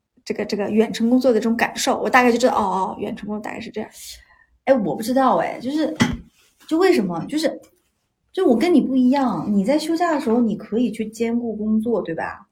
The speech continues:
Speaker 1: 就是花两三个小时嘛。嗯。
Speaker 2: 我不，不，不，我在休假的时候，我就想到工作，不管是以前还是什么，不管忙的时候还是怎么着，不管那工作是我喜欢的，
Speaker 1: 难受。
Speaker 2: 我不会，我就不，我就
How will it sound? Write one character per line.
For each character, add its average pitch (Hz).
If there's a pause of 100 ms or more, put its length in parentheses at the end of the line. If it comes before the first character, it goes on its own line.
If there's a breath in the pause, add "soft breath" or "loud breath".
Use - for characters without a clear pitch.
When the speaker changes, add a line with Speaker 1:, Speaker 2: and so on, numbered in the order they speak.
Speaker 1:
就 -
是 294
花 330
两 240
三 247
个 269
小 214
时 -
嘛。 208 (300 loud breath)
嗯。 226
Speaker 2:
我 254
不， 311
不， 302
不， 208
我 185
在 302
休 349
假 339
的 294
时 -
候， 247
我 185 (100)
就 -
想 175
到 196
工 294
作， 294
不 262
管 185
是 202
以 180
前 170
还 185
是 202
什 -
么， - (140)
不 -
管 180
忙 165
的 214
时 220
候 196
还 196
是 202
怎 175
么 170
着， 180 (300 soft breath)
不 -
管 226
那 220
工 233
作 233
是 233
我 233
喜 254
欢 185
的， 190
Speaker 1:
难 -
受。 185 (260 soft breath)
Speaker 2:
我 214
不 202
会， 262
我 180
就 311
不， - (100)
我 -
就 302